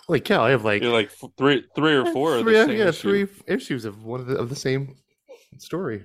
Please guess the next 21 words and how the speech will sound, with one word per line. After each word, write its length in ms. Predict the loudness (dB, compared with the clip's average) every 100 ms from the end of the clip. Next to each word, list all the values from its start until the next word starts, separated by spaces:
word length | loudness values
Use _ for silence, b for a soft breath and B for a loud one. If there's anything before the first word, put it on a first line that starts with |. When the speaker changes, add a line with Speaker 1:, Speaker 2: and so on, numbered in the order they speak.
| -10
Speaker 1:
book." 160 | -4 0
Speaker 2:
Like, 180 | 0
it 60 | 0
was 140 | -4
fifty-two 600 | 0 -2 0 -4 0 2
or 120 | 2 0
something. 420 | -4 -4 -6 -6
You 80 | -4
Speaker 1:
Mm-hmm. 80 |
Speaker 2:
had, 140 | -6 -4
like, 280 | -6 -6 -12 _ _ _ -20 -10
Speaker 1:
Yeah, 140 | -4
the 100 | -4
fifty-two. 600 | -4 -6 -6 -4 -2 -2 -6 _ _ _
Speaker 2:
you 300 | -4 0 2
have, 100 | 2
like, 200 | 0 -2
there's, 200 | -6 -4
you 140 | -4
have, 160 | -4 -6
like, 320 | -12 -12 -14